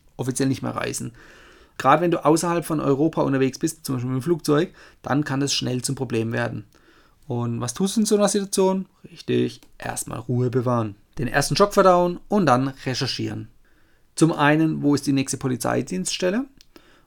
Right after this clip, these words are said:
und wo ist die nächste deutsche Botschaft oder das deutsche Konsulat? Bei der Polizei gibst du zuerst mal entsprechend eine Diebstahl- oder Verlustanzeige auf. Und vor dem nächsten Schritt benötigst du noch zwei biometrische Fotos.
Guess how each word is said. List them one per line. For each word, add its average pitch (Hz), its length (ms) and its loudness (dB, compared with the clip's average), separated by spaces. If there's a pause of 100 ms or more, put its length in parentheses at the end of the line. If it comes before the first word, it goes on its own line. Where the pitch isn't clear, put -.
(120)
und 214 320 4
wo 143 140 4
ist 151 120 0
die 143 100 4
nächste 131 460 -2
deutsche 120 320 -4
Botschaft 117 500 -6
oder 123 140 -2
das 120 100 -8
deutsche 117 240 -8
Konsulat? 110 600 -10 (840)
Bei 123 300 0
der 131 160 0
Polizei 135 480 0
gibst - 240 -6
du 143 60 -2
zuerst - 380 -6
mal 139 200 0
entsprechend 123 440 -8
eine 123 360 -8 (100)
Diebstahl- 131 480 -2
oder 123 140 -4
Verlustanzeige 120 800 -2
auf. 110 300 -8 (680)
Und 127 340 -2
vor 127 240 -2
dem 123 160 -2
nächsten 139 320 -2
Schritt 165 300 -4
benötigst 135 460 -2
du 143 60 -2
noch 131 200 -4
zwei 123 380 0
biometrische 123 680 -4
Fotos. - 640 -10